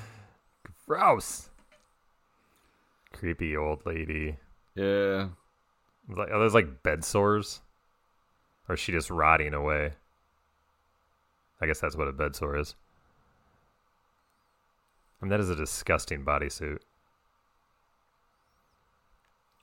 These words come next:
Speaker 2: So we're separately seeing what Danny saw when he went in there?
Speaker 1: That's what I'm guessing. I don't know if it was the crazy, gross lady or just the other lady that somebody abused him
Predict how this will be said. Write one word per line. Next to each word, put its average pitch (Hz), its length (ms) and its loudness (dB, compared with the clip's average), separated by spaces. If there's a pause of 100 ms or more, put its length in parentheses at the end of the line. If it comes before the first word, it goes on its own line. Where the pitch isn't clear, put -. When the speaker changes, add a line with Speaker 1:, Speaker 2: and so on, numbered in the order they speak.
(100)
Speaker 2:
So 139 160 2
we're 120 100 6
separately 120 480 4
seeing 104 320 0
what 90 180 0
Danny 95 360 0
saw 87 300 2
when 85 180 -2
he 95 200 -6
went 101 180 -2
in 107 100 -2
there? 123 280 -4 (1800)
Speaker 1:
That's 147 160 4
what 147 80 6
I'm 110 180 8
guessing. 80 680 0 (300)
I 117 140 2
don't 143 80 6
know 127 120 8
if 104 120 -2
it 113 40 4
was 87 180 -2
the 82 80 0
crazy, 101 800 0 (160)
gross 98 420 2
lady 131 420 2
or 98 220 2
just 90 200 2
the 87 100 4
other 98 180 6
lady 78 300 0
that 80 340 -2
somebody 87 300 2
abused 78 420 0
him - 240 -12